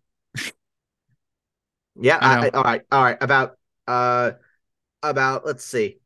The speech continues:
Speaker 1: fifteen gray hairs just popped up. Yeah, thanks. Thanks, Adam. Mm-hmm. Thanks.
Speaker 2: I, I remember exactly where I was when the Jets drafted Geno Smith.
Speaker 1: Me too. I was sitting on my, I was sitting on my couch, and I was like, "Wow, the guy that maybe they should have taken in round one, they got in round two."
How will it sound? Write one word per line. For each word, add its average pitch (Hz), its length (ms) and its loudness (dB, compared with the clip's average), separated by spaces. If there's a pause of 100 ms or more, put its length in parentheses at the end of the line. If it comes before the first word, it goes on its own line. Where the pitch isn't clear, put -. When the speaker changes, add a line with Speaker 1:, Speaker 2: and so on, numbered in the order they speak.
(1400)
Speaker 1:
fifteen 185 420 -2
gray 196 180 6
hairs 196 260 4
just 202 200 -6
popped 208 260 -4
up. 233 260 -4
Yeah, 156 180 -2 (180)
thanks. - 260 -8 (400)
Thanks, 190 180 -2
Adam. 156 280 -2 (260)
Mm-hmm. 262 160 -18 (320)
Thanks. 196 240 -14 (280)
Speaker 2:
I, 127 80 0
I 151 260 2
remember 139 320 2
exactly 131 360 -4
where 135 140 -2
I 135 60 -2
was 135 380 -4
when 113 200 -8
the 107 80 -10
Jets 117 300 -6
drafted 117 340 -6
Geno 113 280 -2
Smith. 123 360 -6 (400)
Speaker 1:
Me 170 120 -6
too. 185 340 -4
I 120 60 -4
was 120 140 -4
sitting - 180 -6
on 147 120 0
my, 147 180 -4
I 143 60 -4
was 131 160 0
sitting - 180 -6
on 160 140 -2
my 156 120 -2
couch, 135 340 -4
and 120 80 -4
I - 20 -4
was 123 80 -6
like, 120 140 -8
"Wow, 139 180 -2
the - 80 -10
guy 139 240 -4
that 120 180 -6
maybe 143 200 -4
they 120 80 -2
should 147 160 -6
have 135 100 -4
taken 147 260 -4
in 123 60 -6
round 135 260 -4
one, 156 200 -6
they 120 100 -4
got 123 200 0
in - 40 -12
round 127 260 -6
two." - 220 -10